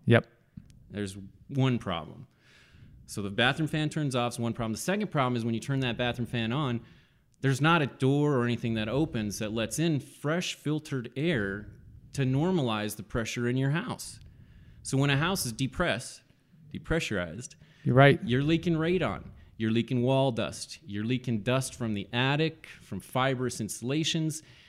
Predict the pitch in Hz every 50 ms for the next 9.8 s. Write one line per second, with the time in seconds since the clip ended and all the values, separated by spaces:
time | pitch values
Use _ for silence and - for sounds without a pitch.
0 | - - - - 127 127 - 151 143 139 127 - 147 156 175 190 185 - 131 123
1 | 127 117 110 - - 110 113 131 165 185 185 - - - 170 160 151 - - -
2 | - - _ _ - - - - _ _ _ _ _ _ _ _ _ _ _ _
3 | _ _ - - 101 - - 143 160 175 160 107 98 92 76 73 80 - 107 107
4 | 101 95 107 117 127 135 127 - 117 107 101 95 92 90 90 - - - 90 69
5 | - - - - - - - _ _ _ _ _ - - 156 151 135 - - -
6 | - 143 147 156 165 165 156 139 135 - - - 165 175 175 156 - 143 120 117
7 | 117 113 117 120 - - - - - _ _ - - - - _ - 120 113 -
8 | - - - - - - 151 143 160 190 180 - 165 156 139 - 147 135 135 135
9 | 139 123 135 131 123 113 117 127 120 117 113 120 - - -